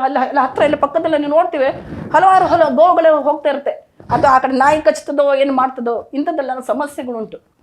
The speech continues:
ಅಂಥದ್ರಲ್ಲಿ ಈ ವ್ಯಕ್ತಿ ಆ ಕೆಚ್ಚಲನ್ನು ಕಡ್ದಿದ್ದಾನಲ್ಲ, ನಾನೇ ಅಂತಲ್ಲ, ಪ್ರತಿಯೊಬ್ಬರು ನೀವು ಸ್ವಲ್ಪ ಯೋಚನೆ ಮಾಡಿ, ನಮ್ಮ ಹಿಂದೂ ಸಂಸ್ಕಾರವನ್ನು ಬೆಳೆಸ್ಕೊಂಡು ಮುಂದೆ ಹೋಗ್ರಿ,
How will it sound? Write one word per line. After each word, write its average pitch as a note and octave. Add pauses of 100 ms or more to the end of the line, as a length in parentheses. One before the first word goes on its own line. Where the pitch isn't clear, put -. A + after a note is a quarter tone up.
(140)
ಅಂಥದ್ರಲ್ಲಿ C#4+
ಈ C#4+
ವ್ಯಕ್ತಿ C4+ (160)
ಆ G#3
ಕೆಚ್ಚಲನ್ನು E4
ಕಡ್ದಿದ್ದಾನಲ್ಲ, D4 (800)
ನಾನೇ A#3
ಅಂತಲ್ಲ, F4+
ಪ್ರತಿಯೊಬ್ಬರು C4 (480)
ನೀವು A#3
ಸ್ವಲ್ಪ A#3+
ಯೋಚನೆ A#3+
ಮಾಡಿ, A#3 (340)
ನಮ್ಮ B3+
ಹಿಂದೂ C4+
ಸಂಸ್ಕಾರವನ್ನು D4
ಬೆಳೆಸ್ಕೊಂಡು C#4+
ಮುಂದೆ D#4
ಹೋಗ್ರಿ, D#4